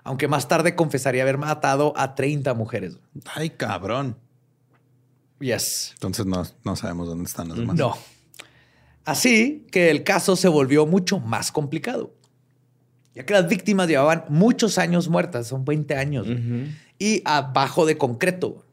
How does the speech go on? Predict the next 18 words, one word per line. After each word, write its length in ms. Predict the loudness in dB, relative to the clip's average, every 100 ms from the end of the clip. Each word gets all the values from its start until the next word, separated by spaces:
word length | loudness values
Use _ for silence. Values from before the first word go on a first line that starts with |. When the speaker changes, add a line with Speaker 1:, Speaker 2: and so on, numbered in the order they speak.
| _
Speaker 1:
Por 120 | -2
lo 120 | 0
tanto, 440 | 2 2 2 0 2
las 180 | -2 0
únicas 320 | 2 2 -2
pruebas 380 | 2 4 4 4
de 80 | 2
lo 100 | 2
sucedido 580 | 0 0 2 2 0 -2
estaban 340 | -2 0 0
en 100 | 0
manos 240 | 0 0 0
de 80 | 0
los 140 | 0
forenses 520 | 0 -2 -4 -8 -12 _ _ _ _
y 120 | 0
los 200 | 4 6
detalles 640 | 4 2 2 2 0 -2